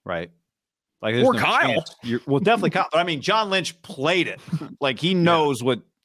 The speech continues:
Speaker 1: Derek Brooks meant to him. He knows, and then interior, no one's arguing about Warren Sapp's of the world, I guess, but,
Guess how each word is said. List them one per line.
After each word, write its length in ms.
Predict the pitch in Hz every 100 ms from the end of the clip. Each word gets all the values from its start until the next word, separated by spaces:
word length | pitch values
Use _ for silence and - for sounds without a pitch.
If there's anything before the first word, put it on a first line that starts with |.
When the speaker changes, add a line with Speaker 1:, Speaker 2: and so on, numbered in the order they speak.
| _ _ 110
Speaker 1:
Derek 340 | 151 139 95
Brooks 260 | 131 123 -
meant 220 | 117 104
to 80 | 101
him. 260 | 92 85
He 100 | 113
knows, 320 | 151 147 147 120
and 140 | 120
then 100 | 127
interior, 580 | 120 117 151 127 101 87 _ _
no 100 | 131
one's 140 | 120 107
arguing 300 | 101 92 90
about 200 | 90 90
Warren 220 | 98 90
Sapp's 320 | - 95 90
of 40 | 85
the 60 |
world, 220 | 80 76 73
I 40 |
guess, 260 | - 85 -
but, 160 | -